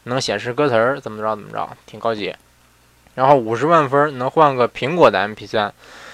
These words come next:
就是 Apple Shuffle 的第一代吧，呃，就是像口香糖一样长条形的，没有按键，呃，也有按键，没有屏幕，好像还有个夹子可以夹在腰带上啊，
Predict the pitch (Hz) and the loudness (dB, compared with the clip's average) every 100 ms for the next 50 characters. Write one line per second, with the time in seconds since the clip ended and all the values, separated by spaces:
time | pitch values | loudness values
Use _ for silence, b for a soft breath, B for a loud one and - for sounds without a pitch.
0 | B B - 131 107 113 107 107 107 131 | B B -8 -6 -2 -2 0 0 -2 -2
1 | 139 131 143 143 - 160 156 139 123 113 | -2 0 0 0 -2 -2 0 0 0 0
2 | 113 110 107 - 151 160 170 160 123 110 | -2 -4 -8 -8 -8 -8 -6 -2 0 0
3 | 101 64 - _ b b b b b _ | -2 -2 -6 _ b b b b b _
4 | - 123 113 117 135 135 - 175 - 120 | -12 -8 -8 -6 -4 -2 0 0 0 -2
5 | 156 127 131 160 117 - - 151 143 165 | 0 2 4 4 2 0 0 2 4 4
6 | 131 110 110 - - 127 123 143 135 139 | 2 0 0 0 -8 -8 -2 0 0 0
7 | 151 113 b b b _ _ 123 117 113 | -2 -2 b b b _ _ -6 -4 -4
8 | 113 113 120 170 151 143 117 139 156 120 | -4 0 4 4 4 4 4 4 2 2
9 | 151 185 - b b b b - 117 170 | -2 -2 -4 b b b b -4 0 2
10 | 180 226 170 117 - - 208 220 143 - | 4 4 4 0 -2 4 4 4 2 -2
11 | 139 170 165 160 185 208 143 120 - | -4 -2 -2 -2 0 0 -2 -6 -12